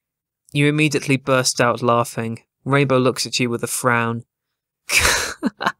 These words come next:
Oh, you should have seen the look on your face. She gives your left arm a sharp punch. Ouch!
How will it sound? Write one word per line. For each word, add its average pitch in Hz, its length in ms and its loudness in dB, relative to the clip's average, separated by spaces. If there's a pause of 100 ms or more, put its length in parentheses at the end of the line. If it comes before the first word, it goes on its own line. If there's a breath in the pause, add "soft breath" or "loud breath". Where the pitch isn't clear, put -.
(760 loud breath)
Oh, 170 240 2
you 143 200 0
should 151 220 0
have 143 100 0
seen 151 200 0
the 143 60 2
look 143 300 -2
on 156 120 0
your 147 140 2
face. 170 720 0 (500)
She - 160 0
gives 143 240 0
your 139 120 2
left 131 320 0
arm 127 200 2
a 120 40 -2
sharp - 440 0
punch. 117 540 -2 (600)
Ouch! 175 760 0